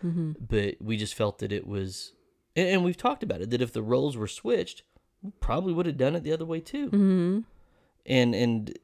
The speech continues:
Speaker 2: it was really just, like I said, it was a decision we made to reinvest in our relationship, and, and, you know, we, time to us is money, and time together is a lot of money.
Speaker 1: Mm-hmm.
Speaker 2: And we knew that that would be real,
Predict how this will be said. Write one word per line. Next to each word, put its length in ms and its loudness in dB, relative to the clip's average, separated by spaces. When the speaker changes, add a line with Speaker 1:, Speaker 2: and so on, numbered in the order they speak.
Speaker 2:
it 120 0
was 200 0
really 220 4
just, 220 -4
like 100 -4
I 60 -4
said, 200 -2
it 60 2
was 160 -2
a 60 -4
decision 320 -4
we 60 0
made 200 -2
to 80 -2
reinvest 580 0
in 60 -2
our 100 0
relationship, 680 -2
and, 140 -2
and, 520 -2
you 120 -10
know, 120 -4
we, 140 -6
time 380 -2
to 180 -6
us 240 -2
is 80 -4
money, 380 -2
and 280 -4
time 280 -6
together 560 -4
is 100 -6
a 60 -4
lot 180 -4
of 60 -2
money. 340 -6
Speaker 1:
Mm-hmm. 600 2
Speaker 2:
And 640 0
we 180 0
knew 220 2
that 300 -6
that 280 2
would 160 -6
be 140 -4
real, 460 -8